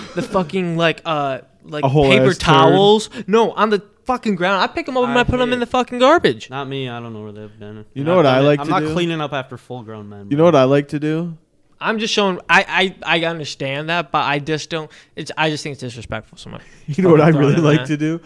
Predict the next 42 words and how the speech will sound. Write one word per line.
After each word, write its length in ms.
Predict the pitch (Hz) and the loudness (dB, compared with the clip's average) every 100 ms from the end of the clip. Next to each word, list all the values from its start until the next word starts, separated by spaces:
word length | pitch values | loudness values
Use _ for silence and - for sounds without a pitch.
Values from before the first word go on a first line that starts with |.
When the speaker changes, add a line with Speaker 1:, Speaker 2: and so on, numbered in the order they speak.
| 208 185 - | -16 -16 -8
Speaker 2:
I 80 | 139 | -4
take 220 | 160 151 | -2 -2
a 60 | 139 | -4
bu-, 200 | 117 139 - - - - | -4 -6 -6 -18 -20 -20
<laughs> 540 | - - - 202 _ 160 | -20 -20 -18 -18 _ -14
a 40 | |
bunch 380 | 151 156 160 156 | -10 -6 -8 -8
of 60 | 147 | -8
the 100 | 147 | -8
fucking, 600 | - - 147 147 135 - _ 214 277 - 170 - | -10 -16 -14 -12 -12 -14 _ -20 -20 -20 -20 -8
uh, 340 | 135 127 117 - _ _ _ - | -4 -4 -6 -10 _ _ _ -4
paper 280 | 143 139 139 | -4 -2 -6
towels, 500 | 139 120 131 147 - _ _ _ | -6 -6 -6 -8 -12 _ _ _
and 80 | 131 | -14
you 40 | 131 | -10
ball 340 | 120 127 131 | -2 0 0
'em 80 | 123 | 0
up, 220 | 127 139 | 0 0
and 80 | 139 | -2
you 60 | 135 | -2
get 200 | 139 180 | 2 4
'em 180 | 175 135 | 4 4
wet, 300 | 135 151 147 | 6 6 6
like, 160 | 139 | 0
<laughs> 0 | |
so, 160 | - - - - - 233 175 | 0 -4 -6 -14 -4 -4 -4
soaking 480 | - 156 156 165 156 | -4 -2 0 0 0
wet. 320 | 160 165 - - | 2 2 0 -8
Speaker 3:
And, 80 | 139 | -12
like, 180 | 135 127 | -12 -12
shit, 640 | - 370 139 160 - - - | -2 -2 -2 -10 -14 -20 -12
so 180 | 147 139 | -8 -8
it 40 | |
looks 140 | 135 | -10
like 140 | 139 131 | -12 -14
shit, 340 | - 135 143 | -12 -12 -10
and 120 | 139 | -12
you 80 | 120 | -14
just 160 | 120 - | -16 -6
toss 80 | 170 | 0
Speaker 2:
No, 300 | 185 147 135 | 2 0 -4
Speaker 3:
it. 220 | 143 | -10